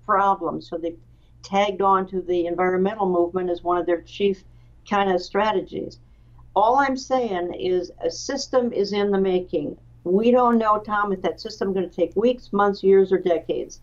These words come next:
Frankly, I think it's not gonna take real long, simply because I believe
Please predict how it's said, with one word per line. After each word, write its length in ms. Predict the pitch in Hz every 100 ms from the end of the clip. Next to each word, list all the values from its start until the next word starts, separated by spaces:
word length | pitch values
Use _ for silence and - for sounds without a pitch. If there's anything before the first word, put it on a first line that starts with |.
| - - -
Frankly, 400 | - 220 220 214 - -
I 140 | 226
think 220 | 262 220 180
it's 180 | 170
not 220 | 185 190 185
gonna 160 | 170
take 320 | 165 190 175
real 260 | 175 175 165
long, 400 | 165 175 180 185 - -
simply 360 | - 226 226 220
because 420 | 202 202 190 185 -
I 180 | 190 247
believe 420 | 233 196 190